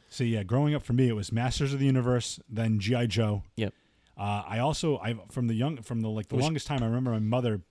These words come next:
Speaker 1: buying me for Christmas, I must have been, like, four or five, the Superpowers line with
Speaker 2: Mm-hmm.
Speaker 1: where you, like, you know, Robin with the karate chop action.
Speaker 2: Yep.
Speaker 1: Uh, so I was always into D C, even back then.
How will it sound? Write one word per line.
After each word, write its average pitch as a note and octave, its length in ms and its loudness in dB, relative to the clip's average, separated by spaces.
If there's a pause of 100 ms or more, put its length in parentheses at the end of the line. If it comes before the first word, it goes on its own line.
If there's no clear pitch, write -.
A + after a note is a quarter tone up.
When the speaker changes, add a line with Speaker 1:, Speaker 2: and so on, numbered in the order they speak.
Speaker 1:
buying A2+ 280 -2
me G#2+ 120 0
for G#2 140 -8
Christmas, - 500 -6 (320)
I A2 40 -8
must A2+ 140 -4
have C3 80 -4
been, A#2+ 80 -2
like, A2 160 -4
four A#2+ 180 -2
or A2+ 60 0
five, A2 320 -4
the F2+ 80 -10
Superpowers C#3+ 800 -2
line D#3 320 -2
with A2 160 -2
Speaker 2:
Mm-hmm. E3 160 0 (240)
Speaker 1:
where A#2 160 0
you, A2 140 0
like, G#2+ 200 -4
you A2+ 120 -2
know, A2 60 0
Robin A#2+ 420 2
with A#2 100 -2
the A2 160 -4
karate A#2 380 -2
chop B2 260 -4
action. C3 460 0
Speaker 2:
Yep. G#2+ 100 -8
Speaker 1:
Uh, G2+ 80 -4
so A2 280 -2
I G#2 120 -4
was A#2 140 0
always C3 240 2
into A#2 160 -4
D A#2 200 -2
C, B2 280 -4
even A#2+ 320 -4
back A2 240 -6
then. A#2+ 240 -4